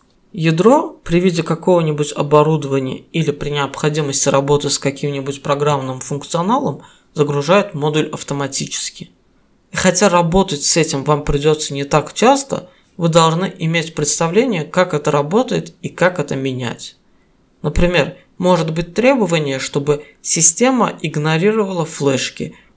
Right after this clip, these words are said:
хотя по умолчанию вы вставили флешку и она работает. Итак, для управления модулями в ядре используется утилита modprop. Допустим, если хотим загрузить модуль Radeon, пишем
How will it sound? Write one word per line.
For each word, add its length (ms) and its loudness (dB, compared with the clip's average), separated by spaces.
хотя 360 2
по 180 2
умолчанию 640 4
вы 140 4
вставили 480 2
флешку 480 0
и 40 0
она 240 0
работает. 760 -4
Итак, 480 -2
для 360 0
управления 720 2
модулями 600 0
в 80 -10
ядре 540 0
используется 800 2
утилита 760 -2
modprop. 680 -4
Допустим, 720 2
если 340 0
хотим 360 -2
загрузить 760 -2
модуль 400 0
Radeon, 640 2
пишем 360 -4